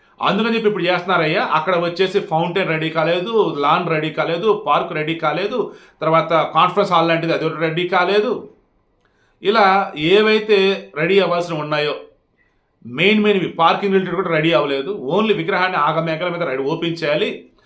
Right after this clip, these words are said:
దళితుల ఓట్లు కొట్టేయాలి అన్నట్టుగా ఆలోచిస్తున్నాడు అని చెప్పేసి మరికొంతమంది. ఈ మూమెంట్లో ఇందాకే మా మిత్రులు, జర్నలిస్ట్ సీనియర్ మిత్రులు అనమాట, మహంతి వెంకట్రావు గారు, so ఆయన ఒక పోస్ట్ పెట్టాం, భలే అనిపించింది.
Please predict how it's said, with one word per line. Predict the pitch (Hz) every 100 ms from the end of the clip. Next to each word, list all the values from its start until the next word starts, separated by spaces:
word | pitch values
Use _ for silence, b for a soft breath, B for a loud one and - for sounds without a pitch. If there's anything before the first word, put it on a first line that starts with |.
| b b
దళితుల | 98 143 165 190
ఓట్లు | 175 170 165
కొట్టేయాలి | 135 139 139 180 175 185 247
అన్నట్టుగా | 131 156 165 160
ఆలోచిస్తున్నాడు | 151 156 139 147 131
అని | 131 131
చెప్పేసి | 127 -
మరికొంతమంది. | 127 135 131 95 95 90 _ _ _ b b b 170
ఈ |
మూమెంట్లో | 240 233 220 185 170 139
ఇందాకే | 170 196 196 202 170 175 - _ _ -
మా | 147
మిత్రులు, | 156 160 190 170 156 143
జర్నలిస్ట్ | 151 165 160
సీనియర్ | 156 147
మిత్రులు | 139 135
అనమాట, | 127 123 120
మహంతి | 190 131 151 143
వెంకట్రావు | 131 139 117
గారు, | 101 190 - b b b 247
so |
ఆయన | 185 170 220
ఒక | 196
పోస్ట్ | 240 214
పెట్టాం, | 170 151
భలే | 170 220
అనిపించింది. | 240 214 - -